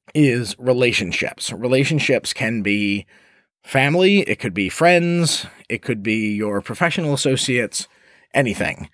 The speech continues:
And then category number five is your hobbies and your personal interests.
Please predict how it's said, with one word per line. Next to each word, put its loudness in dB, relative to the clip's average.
And 0
then -2
category 0
number -2
five 2
is -2
your 0
hobbies 2
and -4
your -4
personal -6
interests. -8